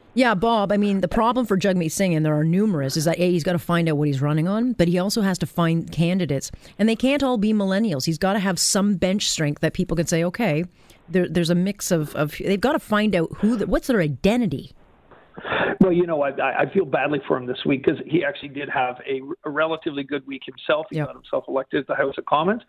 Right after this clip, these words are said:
Speaker 2: And quite frankly, I thought he looked reasonable on the issue of the, uh, the Jody Wilson-Raybould issue. And I thought that Andrew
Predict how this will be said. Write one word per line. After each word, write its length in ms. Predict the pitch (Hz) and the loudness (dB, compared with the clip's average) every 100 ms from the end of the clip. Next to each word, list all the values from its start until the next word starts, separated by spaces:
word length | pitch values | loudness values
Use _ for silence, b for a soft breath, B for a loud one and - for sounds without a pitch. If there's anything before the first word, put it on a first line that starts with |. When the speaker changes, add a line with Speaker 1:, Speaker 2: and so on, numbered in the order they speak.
| B B B | B B B
Speaker 2:
And 120 | 156 | -4
quite 240 | - 165 - | 2 0 0
frankly, 340 | 147 143 151 | -6 -2 0
I 60 | 135 | 0
thought 240 | - 139 | 0 -2
he 100 | 135 | 0
looked 240 | 143 139 135 | -2 -2 -2
reasonable 640 | 139 147 143 151 139 139 | 0 0 0 -2 0 0
on 140 | 135 131 | -2 -4
the 160 | 131 | -4
issue 380 | 135 - 156 135 | -2 0 0 0
of 220 | 127 131 - | 0 -2 -4
the, 300 | 143 135 139 | -6 -4 0
uh, 320 | 139 135 - 135 | -2 -4 -10 -6
the 200 | 139 139 - | -6 -6 -4
Jody 200 | 143 139 | -2 0
Wilson-Raybould 680 | 139 - 143 139 156 156 147 | -2 -4 -4 -4 -2 -4 -4
issue. 340 | 143 - 160 - B B 147 | -6 -4 -6 -8 B B -2
And 80 | 156 | -2
I 80 | |
thought 340 | 156 160 143 - | 0 -4 -4 -4
that 180 | 143 151 | -6 -4
Andrew 240 | 143 | -6